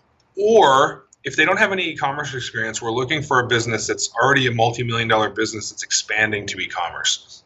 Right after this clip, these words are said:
And especially in the world of B two B, that's more common than you might realize. Not everyone is online yet. For people like you and I who live in e-commerce, it seems like everyone in the world's online. And yes, virtually everyone has at least a website now, but there are still a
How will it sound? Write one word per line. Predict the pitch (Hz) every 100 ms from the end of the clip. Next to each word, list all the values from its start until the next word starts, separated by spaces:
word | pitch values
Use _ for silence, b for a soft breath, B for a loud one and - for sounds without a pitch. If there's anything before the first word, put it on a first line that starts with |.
| -
And | 139 135
especially | - 185 185
in | 185
the | 160
world | 147 131
of | 117
B | 120
two | 110
B, | 113 110
that's | 110 127 135
more | 127 120
common | - 110 107 107 107
than | 101
you | 98
might | 98 95
realize. | 120 151 - - - - - - _
Not | 143 160
everyone | 143 147 139 127
is |
online | 123 113 107 101
yet. | 73 -
For | - -
people | - 135 131
like | 123
you | 127
and | 117
I | 117
who | 113 113
live | 113 110
in | 110
e-commerce, | 104 185 170 143 127
it | -
seems | 131 131
like | 127 127
everyone | 127 127
in | 123
the | 127
world's | 143 135
online. | 123 120 117 113 B B B B _ _ _
And | 143
yes, | 143 147 -
virtually | 123 113 127 127 135 120
everyone | 117 117
has | 110 104
at | 104
least | 110 107
a | 101
website | 113 - 101 95
now, | 95 95 B B _
but | 123
there | 120
are | 120 -
still | 180
a | 170